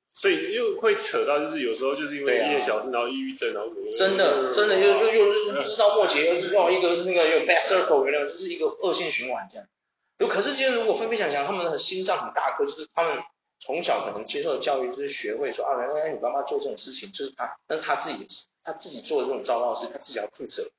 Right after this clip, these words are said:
Speaker 2: 跟你们没关系。当有人这样耻笑你的时候，你们两个要一针一针站出来，那是我爸的行为，关我们什么事？
Speaker 1: 嗯。
Speaker 2: 我们又不是陈建州，我叫陈建州，是不是？
Speaker 1: <laughs>
Speaker 2: 哇靠！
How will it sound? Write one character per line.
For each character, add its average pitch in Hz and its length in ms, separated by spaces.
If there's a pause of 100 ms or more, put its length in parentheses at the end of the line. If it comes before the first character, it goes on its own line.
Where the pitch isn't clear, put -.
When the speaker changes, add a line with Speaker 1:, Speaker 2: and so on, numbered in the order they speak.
(180)
Speaker 2:
跟 170 140
你 - 20
们 107 120
没 101 180
关 110 200
系。 - 220
当 165 140
有 131 100
人 120 140
这 156 60
样 143 100
耻 - 180
笑 156 160
你 113 120
的 98 40
时 139 120
候， 143 40
你 147 80
们 110 80
两 104 140
个 117 40
要 135 220
一 185 80
针 151 180
一 123 60
针 123 140
站 147 180
出 120 60
来， - 80 (420)
那 - 80
是 - 80
我 - 100
爸 175 120
的 - 60
行 123 160
为， 117 80
关 165 120
我 123 60
们 104 80
什 98 80
么 - 40
事？ - 280 (160)
Speaker 1:
嗯。 123 340
Speaker 2:
我 - 80
们 165 80
又 170 60
不 156 60
是 - 40
陈 131 140
建 143 100
州， 117 260 (200)
我 - 80
叫 170 80
陈 156 120
建 151 120
州， 143 100
是 - 120
不 110 40
是？ - 220 (420)
Speaker 1:
<laughs> 110 80 (320)
Speaker 2:
哇 214 260
靠！ - 280